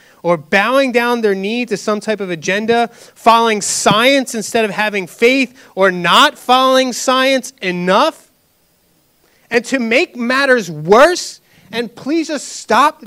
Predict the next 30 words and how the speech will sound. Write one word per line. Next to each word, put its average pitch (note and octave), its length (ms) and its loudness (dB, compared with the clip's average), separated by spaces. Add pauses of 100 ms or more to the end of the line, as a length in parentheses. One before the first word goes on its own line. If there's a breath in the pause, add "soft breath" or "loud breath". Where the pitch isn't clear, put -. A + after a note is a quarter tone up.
(140)
doing D4+ 380 -2
this. E4+ 400 -6 (720 soft breath)
We A3+ 120 -2
put D#4 220 0
it D#4+ 80 4
on C4 220 2
social D#4 680 0
media B3+ 600 -2 (220 soft breath)
for B3 120 4
the C4 60 6
entire C4+ 500 0
world B3+ 360 4
to A3+ 100 -8
see G3 420 -6 (300 soft breath)
how G#3+ 140 -2
we A3+ 120 -2
don't B3 540 4 (300 soft breath)
love E3+ 680 0 (180)
each D#3+ 300 -10
other. A#2+ 300 -10 (1900)
And E3+ 100 -6
we D#3+ 120 -6
name G3 320 -4
call, A#3 320 0
and G#3+ 60 -4
we E3+ 100 -6
call D#3+ 220 -6
that G3+ 220 -6
pastor F#3+ 680 -4 (300 soft breath)
fearful B3 920 0